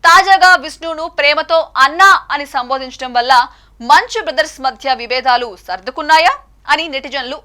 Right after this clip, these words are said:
ఆశ్చర్యపోతున్నారు. ఇక ఈ పరిణామంతో అభిమానులిద్దరూ మళ్ళీ కలిసిపోవాలని కోరుకుంటున్నారు. తాజాగా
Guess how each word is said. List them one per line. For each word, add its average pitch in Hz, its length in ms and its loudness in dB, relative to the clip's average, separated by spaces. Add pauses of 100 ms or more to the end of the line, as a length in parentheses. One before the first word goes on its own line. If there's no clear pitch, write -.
(140)
ఆశ్చర్యపోతున్నారు. 294 1160 -4
ఇక - 80 -6
ఈ 330 360 -2 (100)
పరిణామంతో 339 500 0
అభిమానులిద్దరూ 285 640 -4
మళ్ళీ 262 460 -8 (320)
కలిసిపోవాలని 320 680 0
కోరుకుంటున్నారు. 311 800 -10 (100)
తాజాగా 392 600 4